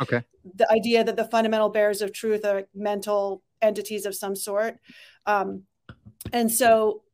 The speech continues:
Speaker 2: I felt like there's a weird similarity there, right, where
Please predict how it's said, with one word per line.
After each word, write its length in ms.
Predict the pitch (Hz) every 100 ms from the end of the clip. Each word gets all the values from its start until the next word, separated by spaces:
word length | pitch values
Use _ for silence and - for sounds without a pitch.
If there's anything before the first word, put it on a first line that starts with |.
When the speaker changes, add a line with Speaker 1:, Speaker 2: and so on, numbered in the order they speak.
| _
Speaker 2:
I 200 | 226 220
felt 360 | 226 - 240 247
like 140 | 226 226
there's 200 | 220 208
a 100 | 196
weird 440 | - 202 214 285 -
similarity 560 | 254 208 226 294 240 202
there, 460 | 202 190 196 202 - - _
right, 220 | 214 220
where 440 | 208 214 208 208